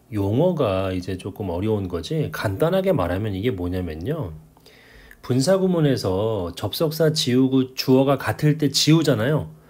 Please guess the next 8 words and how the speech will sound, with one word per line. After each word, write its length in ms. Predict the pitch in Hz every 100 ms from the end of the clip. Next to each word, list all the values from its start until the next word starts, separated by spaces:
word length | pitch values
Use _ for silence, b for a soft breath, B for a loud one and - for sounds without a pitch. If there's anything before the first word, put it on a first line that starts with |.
| b b b b
그런데 560 | - 147 165 165 90 -
주어가 640 | - - 151 180 165 170
같지 440 | 156 117 - - 190
않은 340 | 101 117 131
거야. 280 | 98 76 - _ _ _ _ _ _ _ _
그러니까 200 | 131 -
주어를 460 | 143 151 180 170
가-, 240 | 156 -